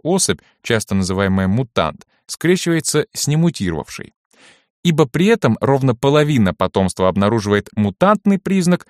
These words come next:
а половина – нормальный. Это и есть именно то, чего следует ожидать в результате расхождения у мутанта двух хромосом в мейозе. На этом рисунке дана родословная, где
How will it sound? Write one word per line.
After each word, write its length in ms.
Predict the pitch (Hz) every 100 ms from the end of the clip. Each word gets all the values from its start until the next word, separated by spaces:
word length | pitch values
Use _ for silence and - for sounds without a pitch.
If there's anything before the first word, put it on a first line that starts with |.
| _
а 80 | -
половина – 560 | 175 131 98 92 98 92 -
нормальный. 640 | 98 90 76 - - - _ _
Это 200 | - -
и 160 | 151 156
есть 400 | 147 135 95 -
именно 340 | 98 95 90 90 -
то, 220 | 165 175 - _
чего 240 | - 170 185
следует 400 | - 135 123 95
ожидать 360 | 92 90 127
в 40 | 85
результате 460 | 80 82 113 101
расхождения 680 | 90 - 90 82 101 98 98
у 80 | -
мутанта 480 | 87 76 135 123 117
двух 460 | 87 82 107 - _ _ _
хромосом 580 | - 110 98 - 87 78
в 100 | 76
мейозе. 580 | 87 80 71 50 - - _ _ _ _ - - _
На 140 | 147 165
этом 360 | 233 220 190 -
рисунке 720 | 143 143 - 220 208 - 151
дана 460 | 104 117 123 170 135
родословная, 720 | 123 117 - 196 156 120 101
где 260 | 101 117